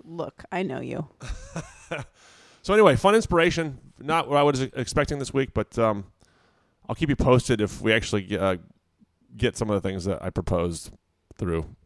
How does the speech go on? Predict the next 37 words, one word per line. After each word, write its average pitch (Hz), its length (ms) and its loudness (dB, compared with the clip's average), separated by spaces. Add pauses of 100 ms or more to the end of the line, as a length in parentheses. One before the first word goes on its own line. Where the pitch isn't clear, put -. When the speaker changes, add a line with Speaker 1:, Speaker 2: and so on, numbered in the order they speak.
(160)
Speaker 2:
on 87 100 -8
this 85 140 -6
H 87 200 -8
O 82 80 0
A 80 80 -4
board. 73 220 -8 (460)
Catherine, 151 240 4
what 156 80 10
do 147 60 8
you 135 80 10
have? 98 180 4 (720)
Speaker 1:
Well, 311 540 6 (360)
I 247 100 -4
may 311 220 -2
have 247 120 0
mentioned 185 580 -2
once 170 400 -4
before 156 720 -2
that, 165 220 -4 (320)
or 147 360 -4
multiple 147 540 -10
times, 160 460 -10
that 185 140 -2
my 269 160 -4
brother 180 640 -2
and 160 180 -8
his 151 160 -10
longtime 147 560 -10
partner, 147 640 -8 (100)
Uli, 151 460 -4 (920)
breed 233 680 2
and 269 320 -2
raise 151 520 0
golden 143 340 -2
retrievers 165 760 -6
in 160 140 -8
Colorado. 175 580 -6